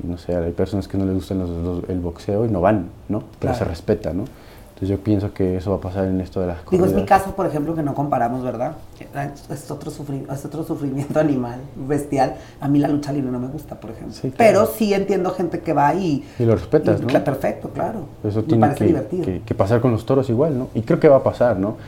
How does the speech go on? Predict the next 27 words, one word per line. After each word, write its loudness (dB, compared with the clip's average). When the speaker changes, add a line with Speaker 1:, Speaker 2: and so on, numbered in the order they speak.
Speaker 1:
Eh, 2
ya 4
se -2
está, 6
mientras 6
venga 8
de 10
España 2
para 2
acá, 4
va 2
a -12
pasar -6
lo -4
mismo, 0
¿no? -6
En -8
Speaker 2:
Claro. -8
Speaker 1:
España, 2
si 0
no 4
te 4
gusta, 2
pues -6
no -2
vas, 0
¿no? -6